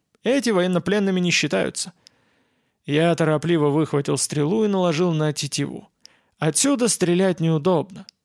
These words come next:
Далеко, но зато я в одиночестве. Хорошо, мои пальцы уже привычно выхватывают стрелу.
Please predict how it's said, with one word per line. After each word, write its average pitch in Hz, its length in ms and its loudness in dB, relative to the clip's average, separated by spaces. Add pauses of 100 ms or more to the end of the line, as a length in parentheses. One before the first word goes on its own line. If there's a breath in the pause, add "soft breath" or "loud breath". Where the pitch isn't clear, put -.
Далеко, 143 560 0 (400)
но 147 120 0
зато 151 280 2
я 160 80 4
в 147 40 2
одиночестве. 170 720 -2 (580 soft breath)
Хорошо, 185 440 2
мои 196 220 2
пальцы 170 380 0
уже 151 180 0
привычно 151 460 0
выхватывают 139 640 -2
стрелу. 156 540 -2